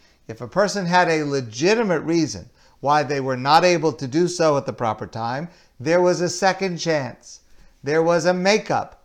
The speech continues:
One month later, they would offer the Karban Pesach and have a Pesach Seder on this date, uh, the fourteenth of Iyar.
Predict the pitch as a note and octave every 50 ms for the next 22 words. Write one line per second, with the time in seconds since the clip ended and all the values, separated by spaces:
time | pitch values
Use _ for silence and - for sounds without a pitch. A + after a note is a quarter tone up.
0 | _ _ _ _ - - A2+ B2+ D3+ E3+ G3+ G#3 G3+ F#3 F#3 F#3+ F#3 E3+ D3+ -
1 | - A#2 B2+ B2 A#2+ A#2+ A#2+ C#3+ F#3 B3+ D4+ D#4 - _ _ _ _ _ _ _
2 | _ _ _ - - D#3 E3+ F3 E3+ E3+ F3 F3+ F3+ F3+ E3+ F3+ - - _ _
3 | _ _ - - G3 A#3 C4 B3+ - - G3 F3 E3+ D#3+ D#3+ D#3+ - - F#3 G#3
4 | G#3+ F3+ G3 G3 F#3 F3 G3 A#3 B3 A#3+ - F#3+ F3 E3+ F3 F3 F3 - - -
5 | _ _ _ _ _ - D#3+ E3 E3 D#3+ D3 D#3 F#3+ G#3+ A3 G#3+ G3+ F#3+ F#3 F3+
6 | - - F3+ F#3 F#3 F3+ F3+ F3 G#3 A3+ G#3 - - G3+ F#3+ F#3 - - A#3 B3
7 | C#4 C4+ A3 G3 F3 E3+ F3 F#3+ F3+ - - _ _ _ _ _ _ _ _ _
8 | _ _ _ _ _ _ _ _ _ _ _ _ _ _ _ _ _ _ _ _
9 | _ _ - G3 G#3 A#3 A3+ G3+ G3 G3 G3 G#3 G3 - _ - B2+ B2+ C3 G3
10 | B3 A#3+ A#3+ D3+ C#3 B2+ F#3+ G#3+ A#3 G3 F3 F#3+ - - - - _ _ _ _
11 | _ _ _ _ _ - D#3+ E3 E3 E3 E3 E3 E3 D#3+ D3 F3 E3+ F3+ G#3+ A3+
12 | A3+ A3 A3+ - G3+ G#3 G#3 G#3 F#3+ - - - F3 F3 F3 F3+ F3 F3 E3 D#3+
13 | - - _ _ _ _ _ _ _ _ _ _ _ - F3+ E3+ E3+ D3+ C#3 A#2+
14 | G#2 F2+